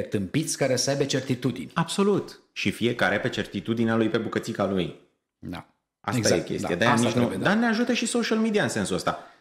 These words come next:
Speaker 2: Ne, ne galvanizează la propriu, nu?
Speaker 1: Da.
Speaker 2: Că tu ești cu ai tăi și îi vezi doar pe ai tăi. Și ei se văd pe ei, ăilalți. Și ai senzația că nu există ăilalți.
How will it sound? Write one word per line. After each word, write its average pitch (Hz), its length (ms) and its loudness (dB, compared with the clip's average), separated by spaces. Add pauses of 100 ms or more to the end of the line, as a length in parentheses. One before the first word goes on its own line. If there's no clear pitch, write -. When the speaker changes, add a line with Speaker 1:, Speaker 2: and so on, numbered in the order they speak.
Speaker 2:
Ne, 113 540 0
ne 104 120 0
galvanizează 92 1160 2
la 113 140 2
propriu, 87 600 0
nu? 101 320 0 (160)
Speaker 1:
Da. 101 140 0
Speaker 2:
Că 117 460 4
tu 175 80 -6 (140)
ești 190 320 0
cu - 80 0
ai 127 160 4
tăi 180 120 0
și 180 120 -4
îi 180 60 -2
vezi 170 200 0
doar 170 140 4
pe 170 80 2
ai 160 120 2
tăi. 101 220 -2 (240)
Și - 300 -8
ei 220 220 0
se 247 140 -2
văd 254 160 6
pe 277 140 0 (400)
ei, - 320 2
ăilalți. 98 640 -2 (120)
Și - 140 -10
ai 269 80 0
senzația 277 460 -2
că 302 100 -2
nu 320 160 -2
există 247 520 -2
ăilalți. - 560 -6